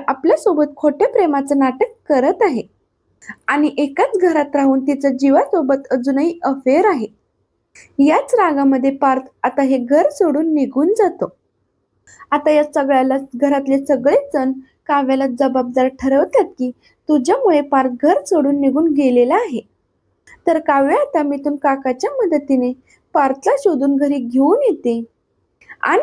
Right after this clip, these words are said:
त्याला सगळं काही सत्य सांगते आणि अखेरीस जीवा आणि काव्य यांचं प्रेम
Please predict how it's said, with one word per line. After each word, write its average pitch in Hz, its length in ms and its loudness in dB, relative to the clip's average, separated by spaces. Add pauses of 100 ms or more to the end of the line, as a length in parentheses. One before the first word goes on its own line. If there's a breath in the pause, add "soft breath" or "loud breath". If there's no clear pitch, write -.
त्याला 330 180 0
सगळं 311 400 0
काही 330 300 0
सत्य 330 500 -2
सांगते 311 520 -2 (880 loud breath)
आणि 494 300 0
अखेरीस 285 480 -2
जीवा 285 240 2 (140)
आणि 508 280 -2
काव्य 277 360 2
यांचं 277 260 0
प्रेम 277 300 -2